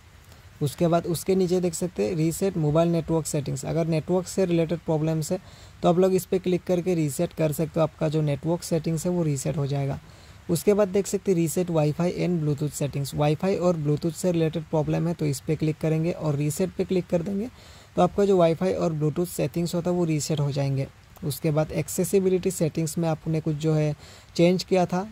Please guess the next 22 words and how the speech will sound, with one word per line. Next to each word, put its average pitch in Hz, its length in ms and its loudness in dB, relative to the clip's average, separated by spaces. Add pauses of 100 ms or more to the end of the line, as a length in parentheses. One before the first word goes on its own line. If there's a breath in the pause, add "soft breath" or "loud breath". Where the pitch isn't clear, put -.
तो 160 60 -2
अगर 160 180 2
आपको 160 200 0
अभी 156 180 2
default 151 400 0
करना 165 220 -2
है 160 60 -2
तो 170 100 -2
आप 165 160 0
लोग 170 140 0
reset 151 500 -2
accessibility 156 840 -2 (220)
settings 147 420 -2
को 160 160 0
भी 160 120 0
यहाँ 143 140 2
पर 143 160 -2
से 160 140 -2
reset 151 360 -2
कर 139 220 -2
सकते 135 300 -4
हो। 139 100 -2